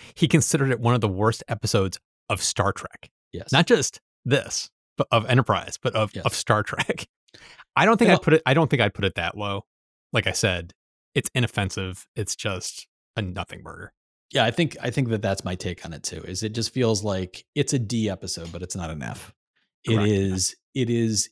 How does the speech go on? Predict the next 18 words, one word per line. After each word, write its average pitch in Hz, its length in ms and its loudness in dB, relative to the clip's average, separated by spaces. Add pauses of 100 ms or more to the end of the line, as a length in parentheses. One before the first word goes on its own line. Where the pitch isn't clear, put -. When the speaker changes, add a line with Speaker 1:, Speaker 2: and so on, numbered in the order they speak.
Speaker 2:
if 139 160 0
there's 123 220 2
nothing 123 420 0
else 110 300 -2
on 107 100 -4
television 110 560 -2
and 98 140 -4
you 92 100 -6
really 104 300 0
wanted 107 300 2
to 107 60 0
watch 110 240 -4
Star 117 220 -2
Trek 131 320 -4
and 101 240 -2
this 104 220 0
was 101 180 -2
on, 107 540 -2